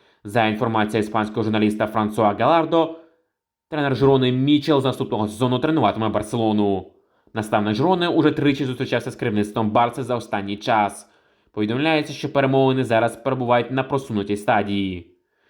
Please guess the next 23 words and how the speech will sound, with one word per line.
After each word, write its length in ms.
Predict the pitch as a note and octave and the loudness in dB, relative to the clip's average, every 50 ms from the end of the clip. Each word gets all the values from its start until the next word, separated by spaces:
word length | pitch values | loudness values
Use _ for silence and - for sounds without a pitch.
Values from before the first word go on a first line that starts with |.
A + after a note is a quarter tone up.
| _ _ _ - | _ _ _ -6
Мічел 440 | E3 F3+ F#3+ F#3 F#3 G3+ A#3 A3+ - | -2 -2 -2 0 2 2 2 2 2
у 40 | E3 | 2
цьому 200 | - D#3 D3 C#3+ | 2 4 2 2
сезоні 320 | C#3 C#3 D3 D3+ D3+ D3 | 2 0 0 2 2 2
став 240 | D3 - D3 C#3+ C#3+ - | 2 2 0 0 0 0
одним 320 | D3 C#3 C3 C3 C3 C3+ | -2 -2 0 0 -2 0
із 160 | C3 C3+ A2+ | -2 -2 -2
головних 360 | C3 B2+ B2+ B2 A#2 A#2+ A#2 A2+ | 0 0 0 0 -2 -4 -4 -2
тренерських 460 | - A2+ G#2+ G#2+ G#2+ G#2+ - A2 G#2 | -2 -2 -2 -2 -4 -4 -4 -2 0
відкриттів. 720 | G#2 G#2 - G#2 G#2 G2+ - A#2 A2 G#2 G#2 G2+ - - - _ _ _ _ _ - | 0 -2 -2 -4 -6 -6 -2 0 2 2 2 2 -2 -10 -20 _ _ _ _ _ -4
Під 120 | B2+ A#2+ | 2 4
його 200 | A#2+ A#2 G#2+ G#2 | 6 6 6 4
керівництвом 680 | A2 A#2 A#2+ C3 E3+ F#3 E3+ - F#3 F3 E3 B2 D#3 | 2 0 0 0 0 -2 -2 0 -2 -2 0 0 -2
Жирона 360 | E3 E3+ E3 E3 D#3+ D#3+ D#3+ | 0 0 2 2 2 2 2
зараз 320 | D3+ D#3 D#3 D#3 D#3 - - - | 2 2 2 2 0 -2 -4 0
лідирує 400 | E3 D#3+ B2+ G#2+ A2+ G#2+ G#2 G#2 | 0 2 2 2 2 2 4 4
у 60 | G2+ | 4
Ла 140 | G2+ G#2 G#2+ | 4 2 0
Лізі 300 | G#2+ C3+ C#3 C3 C#3+ D3 | 0 -2 -2 0 0 -2
з 340 | C#3+ - - D3 - - - | -2 -2 -4 -4 -4 -4 -6
сорока 500 | - - D3+ D3 D3 D3 C#3 C#3 - - C#3+ | -4 -2 -2 0 0 2 0 0 0 0 -2
дев'ятьма 580 | D#3 D3+ D3 D3 - B2 A2+ A2+ A#2+ - - - | -2 -2 -2 -2 -4 -6 -4 -4 -4 -4 -4 -6
очками. 680 | - - - - - G2+ F#2+ F#2+ F#2+ F#2 F#2 F2+ E2+ | -6 -6 -6 -6 -6 -6 -4 -4 -4 -4 -4 -6 -8